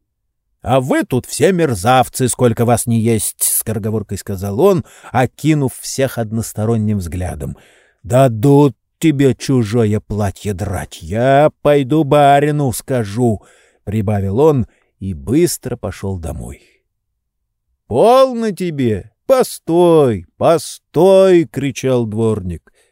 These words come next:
"Захар Трофимыч, пойдём в полпивную, пожалуйста, пойдём!" Захар остановился на дороге, быстро обернулся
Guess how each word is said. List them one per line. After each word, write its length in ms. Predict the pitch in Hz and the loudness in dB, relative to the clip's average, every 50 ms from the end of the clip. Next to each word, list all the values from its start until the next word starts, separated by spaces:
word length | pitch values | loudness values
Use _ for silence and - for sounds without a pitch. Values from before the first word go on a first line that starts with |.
| _ _ | _ _
"Захар 680 | - 170 277 285 269 - - 190 196 190 185 180 170 139 | -2 0 2 2 0 0 2 2 4 6 6 6 4 2
Трофимыч, 880 | - - 139 151 135 - - 135 143 143 143 139 135 123 113 101 - - - - _ _ | -2 -2 -2 0 -2 -2 -4 -4 -2 0 0 0 0 -2 -4 -6 -8 -14 -20 -20 _ _
пойдём 640 | - 98 123 143 139 123 110 139 147 156 160 160 156 | -2 0 2 2 2 4 4 4 6 6 4 2 0
в 80 | 135 - | -6 -6
полпивную, 960 | _ - 151 151 143 - - 156 156 147 143 151 151 151 151 147 143 143 131 | _ 0 2 2 0 0 0 0 0 0 0 -2 0 0 2 2 2 0 0
пожалуйста, 800 | - 147 143 139 127 143 143 135 127 123 113 - - - - - _ _ - _ | 2 0 0 0 2 2 2 2 2 2 0 -4 -8 -10 -12 -12 _ _ -12 _
пойдём!" 1200 | - 175 214 202 190 185 165 131 120 139 156 151 151 147 147 139 135 127 123 107 95 85 95 - _ _ _ _ _ _ _ _ _ _ _ _ _ _ _ _ _ _ _ _ _ _ _ _ _ _ | 2 2 4 4 4 2 0 0 0 2 4 6 6 6 6 6 4 4 2 2 -2 -4 -8 -14 _ _ _ _ _ _ _ _ _ _ _ _ _ _ _ _ _ _ _ _ _ _ _ _ _ _
Захар 680 | - 101 131 131 - - 139 135 135 135 135 123 123 - _ | -4 0 0 0 2 2 2 4 4 4 2 0 -2 -6 _
остановился 1120 | - 123 113 - - - 117 117 120 123 151 226 277 285 226 - - - 113 98 85 85 _ _ _ _ _ _ _ | -6 -6 -6 -6 -6 -4 -2 -2 -2 -2 -2 -6 -8 -8 -10 -10 -8 -6 -6 -6 -6 -10 _ _ _ _ _ _ _
на 200 | - 113 113 117 | -10 -6 -6 -4
дороге, 680 | 110 117 117 117 110 104 92 87 82 110 80 85 90 _ _ _ _ _ _ _ _ _ | -2 -2 -2 -2 -2 -4 -4 -6 -8 -10 -14 -16 -16 _ _ _ _ _ _ _ _ _
быстро 520 | 311 339 330 320 - - - 107 98 85 | -4 -2 -2 -2 -2 -6 -6 -4 -4 -4
обернулся 1000 | 82 78 73 82 78 73 - 120 160 214 254 277 - - - - 294 302 294 | -4 -6 -8 -8 -8 -6 -2 0 0 0 0 -4 -8 -12 -12 -12 -12 -12 -12